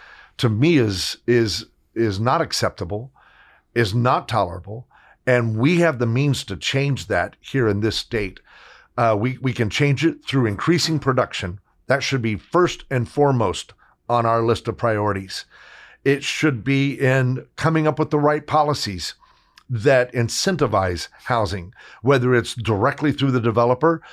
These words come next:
or whether it's through incentivizing the,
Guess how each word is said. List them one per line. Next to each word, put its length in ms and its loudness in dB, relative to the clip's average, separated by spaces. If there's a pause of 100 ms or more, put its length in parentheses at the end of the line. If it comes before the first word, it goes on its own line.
(180)
or 200 4
whether 360 2
it's 220 -2 (180)
through 260 4
incentivizing 920 0 (300)
the, 120 2